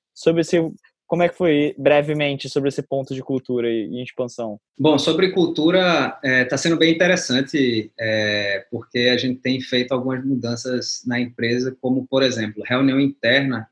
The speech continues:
Speaker 2: agora é tudo em inglês, né? É, e aí já começa a dar aquele, daquele ar de, de, de empresa global, né?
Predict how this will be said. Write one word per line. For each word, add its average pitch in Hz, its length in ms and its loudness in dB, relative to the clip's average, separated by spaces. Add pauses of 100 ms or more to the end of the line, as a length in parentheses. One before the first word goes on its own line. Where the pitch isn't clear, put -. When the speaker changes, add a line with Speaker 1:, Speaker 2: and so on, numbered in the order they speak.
Speaker 2:
agora 113 680 -2
é 123 380 0
tudo 131 220 -4
em 147 100 0
inglês, 120 540 -2 (160)
né? 101 120 -12 (840)
É, 98 680 -2 (100)
e 107 120 -4
aí 110 160 2
já 123 140 2
começa 127 440 2
a - 20 4
dar 123 200 0
aquele, 127 680 2
daquele 123 420 0
ar 113 260 0
de, 123 300 -4
de, 113 420 -12
de 123 100 -2
empresa 123 320 -2
global, 107 440 -2 (260)
né? 101 240 -12